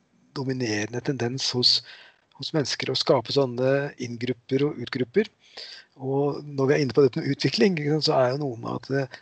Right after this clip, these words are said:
en positiv trend som har foregått over flere hundre år i vår verden, er jo at vi stadig får større sånne vi-grupper da, altså vi inkluderer stadig flere grupper i vi-gruppa og, og, og i oss-gruppa. Men, mens akkurat det er noe med denne oksytocin som ser ut som liksom at de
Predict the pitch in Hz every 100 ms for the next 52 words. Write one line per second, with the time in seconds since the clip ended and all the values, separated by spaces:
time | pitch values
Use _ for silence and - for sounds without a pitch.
0 | _ 147 - - 120 - 135 139 120 123
1 | 151 151 143 156 131 113 127 135 135 135
2 | 120 123 131 127 135 - - - - -
3 | - - 131 139 123 123 196 131 117 131
4 | 170 131 120 139 120 120 - - 117 110
5 | 139 127 110 117 123 110 107 - 127 180
6 | 127 123 123 - 131 113 110 127 139 120
7 | - 110 110 127 123 - 113 120 113 107
8 | 104 - 160 - - - - _ _ _
9 | - 131 190 - - - - 113 - 123
10 | - 120 117 180 - - - 139 165 156
11 | 160 - - 156 147 143 190 180 147 131
12 | 151 156 147 123 135 127 135 120 - 131
13 | - 135 123 113 156 135 143 - 120 110
14 | - 127 123 113 - 123 117 - 127 131